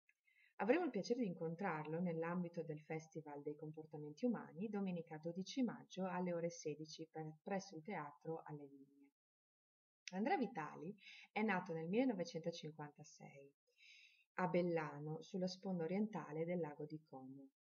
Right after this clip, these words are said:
Inizialmente era incline a scegliere la difficile via verso il giornalismo,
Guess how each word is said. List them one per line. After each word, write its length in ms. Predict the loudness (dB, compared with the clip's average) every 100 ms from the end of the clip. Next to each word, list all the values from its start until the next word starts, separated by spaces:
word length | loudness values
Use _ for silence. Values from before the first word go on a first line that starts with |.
| _ _ _ -20 _ _ -20 -20 2
Inizialmente 760 | 6 6 6 4 4 2 0
era 140 | 2 4
incline 720 | 2 2 2 2 2 0 0
a 140 | 0
scegliere 520 | -2 -2 0 2 2
la 140 | 0 -2
difficile 640 | -4 -4 -4 -2 0 2
via 460 | 2 2 2 0 -2
verso 420 | 2 2 2 -4
il 100 | -6
giornalismo, 840 | 0 0 0 -4 -6 -10 -10 -12